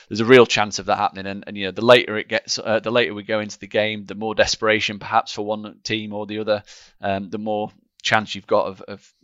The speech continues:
a couple of people losing their head. So, um, yeah, I, I think it's gonna be a very, it's gonna be a, a cautious game from both sides. Um, at, at the same time, you know, if Frankfurt do start quick, there's every chance that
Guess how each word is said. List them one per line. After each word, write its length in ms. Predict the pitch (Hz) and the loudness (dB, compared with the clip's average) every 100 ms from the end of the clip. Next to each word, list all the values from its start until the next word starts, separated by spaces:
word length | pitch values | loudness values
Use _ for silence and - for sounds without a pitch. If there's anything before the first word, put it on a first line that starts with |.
| 87 | -20
a 120 | 95 | -20
couple 240 | - - | -20 -18
of 60 | 101 | -12
people 240 | 101 - | -12 -10
losing 240 | 101 98 92 | -12 -12 -12
their 100 | 90 | -10
head. 280 | 104 92 | -10 -8
So, 260 | - 95 95 - - _ _ _ | -6 -6 -6 -12 -20 _ _ _
um, 360 | 92 95 95 - | -2 -2 -4 -6
yeah, 180 | 107 92 | 0 2
I, 240 | 107 98 | 4 2
I 40 | |
think 200 | 120 135 | 0 -2
it's 140 | 117 - | -2 -6
gonna 140 | 113 | -6
be 140 | 107 107 | -4 -4
a 40 | |
very, 380 | 104 123 123 117 | 4 4 4 -2
it's 240 | 92 113 | -6 -8
gonna 80 | 127 | -6
be 160 | 113 104 _ | -8 -10 _
a, 100 | 110 - | -20 -20
a 40 | |
cautious 540 | - - 151 123 110 - | -8 2 4 4 0 -4
game 300 | - 95 98 | -4 -4 -6
from 200 | 104 98 | -14 -4
both 260 | 98 101 | -4 -4
sides. 400 | - 90 87 92 - | -4 -2 -2 -6 -12
Um, 340 | 92 90 92 _ _ _ _ _ | -12 -12 -16 _ _ _ _ _
at, 100 | - | 6
at 160 | 131 143 | 6 6
the 60 | - | 4
same 220 | 190 160 | 2 4
time, 240 | 160 139 | 4 4
you 40 | 110 | 2
know, 140 | 104 | -6
if 80 | 113 | -2
Frankfurt 400 | 147 156 135 110 | -2 -2 -4 -4
do 160 | 127 | -4
start 320 | 131 131 123 - | 0 4 4 2
quick, 260 | 131 - _ _ | -8 -8 _ _
there's 140 | 110 | -2
every 220 | 117 113 104 | 0 0 -2
chance 400 | 120 113 98 - | -2 -2 -4 -4
that 200 | 95 | -6